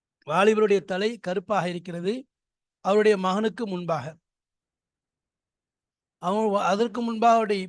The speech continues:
மகனுடைய மகனுக்கு முன்பாக. அப்ப அவர் என்னது? பெரிய ஆளா இருக்கிறார் பார்க்கிறதுக்கு, மகனும் மகனுக்கு மகனும் பெரிய ஒரு ஷேக், அதாவது கம்பை வைத்து ஊன்றி கொண்டு நடந்து கொண்டிருக்கிறார். ஆனால் இவருடைய தாடியோ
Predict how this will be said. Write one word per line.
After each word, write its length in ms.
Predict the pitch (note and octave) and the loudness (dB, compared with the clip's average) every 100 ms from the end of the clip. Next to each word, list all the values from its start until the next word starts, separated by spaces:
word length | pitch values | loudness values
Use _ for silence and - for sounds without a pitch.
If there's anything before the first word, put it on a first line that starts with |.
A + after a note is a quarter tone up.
| F#3+ | -8
மகனுடைய 420 | F#3+ G#3 A3 A#3+ | -6 -4 -2 -2
மகனுக்கு 420 | G3+ F#3 G#3+ G#3 A3 | -2 -2 -4 -6 -8
முன்பாக. 360 | F3+ E3+ E3 F#3 _ _ _ _ _ _ _ _ - | -6 -2 -4 -6 _ _ _ _ _ _ _ _ -8
அப்ப 120 | G3 F#3 | -2 0
அவர் 260 | G#3 A#3+ | 4 4
என்னது? 340 | A#3 A3+ G3+ E3+ A2+ _ _ _ _ _ - | 4 4 0 -2 -8 _ _ _ _ _ -6
பெரிய 260 | A3 A#3 | -2 2
ஆளா 140 | A3+ G#3+ | 4 2
இருக்கிறார் 360 | F#3+ F#3+ F#3 D#3 | 0 -6 -8 -4
பார்க்கிறதுக்கு, 580 | F#3+ E3+ F#3+ F#3 D3+ D3+ _ _ | -4 -4 -8 -10 -14 -20 _ _
மகனும் 400 | G3+ A3 G3+ G3 | -6 -4 -4 -2
மகனுக்கு 320 | F3+ G3 F#3 F3+ | -2 -4 -6 -6
மகனும் 360 | F3+ F3 F3 _ _ _ _ _ _ - | -6 -6 -8 _ _ _ _ _ _ -8
பெரிய 180 | F#3+ A3 | 0 2
ஒரு 120 | G3+ F3 | 2 0
ஷேக், 280 | G3 G3+ - | -4 -6 -8
அதாவது 260 | F3+ G3 G3 | -2 -2 0
கம்பை 300 | F#3 G3 G#3 | -4 0 0
வைத்து 260 | G#3 A3 G#3+ | 0 -2 -2
ஊன்றி 240 | G#3+ G3+ | -2 -4
கொண்டு 180 | G#3 G3+ | -8 -6
நடந்து 260 | F#3 F#3 F#3+ | -6 -4 -4
கொண்டிருக்கிறார். 540 | F#3 F3 E3 E3 D#3+ _ _ _ _ _ _ _ _ _ _ - | -4 -6 -8 -10 -12 _ _ _ _ _ _ _ _ _ _ -8
ஆனால் 280 | F#3 G#3+ G#3 | -2 0 2
இவருடைய 360 | G#3+ A3+ A3 G#3 F#3+ - D#3 | 4 4 4 2 2 -12 -8
தாடியோ 440 | E3+ F#3+ G#3+ A3+ | 0 0 2 0